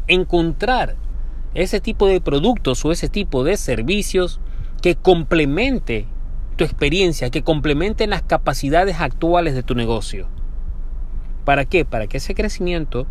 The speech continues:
sea innovador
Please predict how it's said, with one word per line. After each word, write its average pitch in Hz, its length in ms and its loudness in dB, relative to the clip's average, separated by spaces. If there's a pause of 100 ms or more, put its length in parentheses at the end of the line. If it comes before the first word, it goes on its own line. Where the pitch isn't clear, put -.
(640)
sea 139 480 0 (560)
innovador 139 680 2